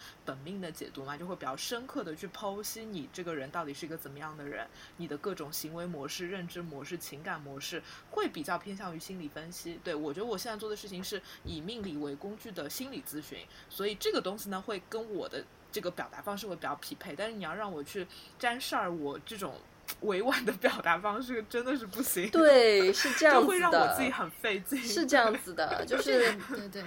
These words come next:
Speaker 2: 我们，我们，我分析过，
Speaker 1: 嗯。
Speaker 2: 我分析过贝拉的语言啊，贝-，贝言贝语。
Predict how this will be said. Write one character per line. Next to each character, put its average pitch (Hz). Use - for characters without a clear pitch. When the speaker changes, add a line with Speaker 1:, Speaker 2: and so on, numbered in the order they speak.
Speaker 2:
我 220
们， 226
我 233
们， 208
我 208
分 294
析 294
过， 226
Speaker 1:
嗯。 175
Speaker 2:
我 185
分 277
析 285
过 254
贝 247
拉 220
的 214
语 170
言 -
啊， 156
贝-， 220
贝 254
言 170
贝 185
语。 -